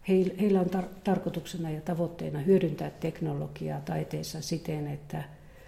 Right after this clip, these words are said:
ihmiset saisivat ympäristöön, siihen omaan, omaan tuttuun lähiympäristöön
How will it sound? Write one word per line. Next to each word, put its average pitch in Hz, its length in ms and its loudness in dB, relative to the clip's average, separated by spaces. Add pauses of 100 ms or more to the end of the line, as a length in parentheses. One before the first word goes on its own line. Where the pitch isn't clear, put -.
(300)
ihmiset 185 460 8
saisivat 160 1040 -4 (320)
ympäristöön, 147 920 -2 (640)
siihen 170 340 -4
omaan, 180 380 4
omaan 196 280 4
tuttuun 170 400 -2
lähiympäristöön 151 880 -2